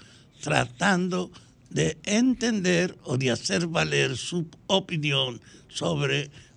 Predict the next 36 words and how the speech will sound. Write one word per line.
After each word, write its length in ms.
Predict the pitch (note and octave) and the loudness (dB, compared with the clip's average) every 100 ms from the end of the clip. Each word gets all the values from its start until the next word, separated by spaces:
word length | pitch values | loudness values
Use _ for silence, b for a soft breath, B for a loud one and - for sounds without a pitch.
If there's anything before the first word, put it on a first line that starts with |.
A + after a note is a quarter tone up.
| - | -6
una 240 | C4+ C#4+ G#3+ | -4 -2 -2
etapa 460 | B2 A#3+ G3+ C#3 | -2 -2 -2 -4
de 100 | B2 | -2
los 160 | A#2 A2+ | -4 -4
conflictos 600 | D3+ A#2 - C#3+ B2+ - | -6 -8 -6 -6 -6 -6
que 160 | C3+ | -4
se 100 | - | -4
han 100 | B2 A2+ | -4 -6
presentado. 600 | G#2 B2 - G#2+ F2+ - - B B B B B - | -8 -8 -8 -8 -8 -10 -16 B B B B B -2
La 200 | F3 F#3 | -2 0
plaza 420 | G#3+ A#3 B3 A3+ | -2 0 -2 -4
fue 560 | G#3+ A3 A3+ G#3+ F3 | -4 -2 0 2 0
solo 300 | - G#3 F#3+ | 0 2 2
una 200 | F3+ E3+ | 2 0
referencia. 720 | D3+ - C3 D3+ G3 - - - B B B | -2 -4 -2 0 -2 -6 -8 -14 B B B
El 180 | D#3 D3+ | 2 2
hecho 300 | A3 - F#3 | 2 0 2
es 100 | F#3+ | 2
que 120 | F#3+ | 2
ustedes 440 | D3+ B2 F3 F#3+ - | -2 -2 -2 0 0
se 140 | G3+ | -2
concentraron 880 | - E3 C3+ E3 B2+ - E3+ E3+ D3+ | -2 -2 -2 -4 -8 -4 -2 -2 -4
en 140 | C#3 D#3+ | -6 -4
un 160 | C#3+ | -4
tema 260 | - D3+ C#3 | -4 -2 -2
del 180 | D3 D#3 | -2 -4
pasado, 640 | C#3+ B2 - - - - - B B B B | -6 -10 -10 -12 -14 -18 -20 B B B B
en 200 | F#3+ F3+ | 4 4
un 140 | B3+ F#4 | 2 2
momento 460 | D4+ F#3+ D#3 D3+ | 2 2 2 2
en 60 | D3+ | 0
que 100 | E3 | 2
hay 80 | F#3+ | 2
un 140 | E3+ | 2
desafío 580 | F#3 - - - G3 D#3+ | 0 -2 -6 -2 -2 0
inmenso 720 | F#3 F3 F3 G#3+ E3+ C3 | 0 0 0 0 -2 -6